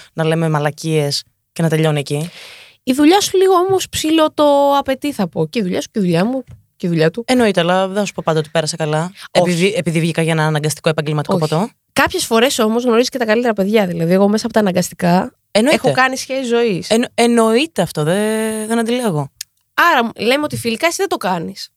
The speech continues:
Speaker 2: Part-time, ε, lover.
Speaker 1: Όχι, νομίζω είμαι πολύ επιλεκτική στους ανθρώπους, ε,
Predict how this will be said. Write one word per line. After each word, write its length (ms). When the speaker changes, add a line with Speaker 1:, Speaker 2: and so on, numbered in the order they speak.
Speaker 2:
Part-time, 540
ε, 720
lover. 260
Speaker 1:
Όχι, 300
νομίζω 320
είμαι 140
πολύ 220
επιλεκτική 560
στους 160
ανθρώπους, 760
ε, 380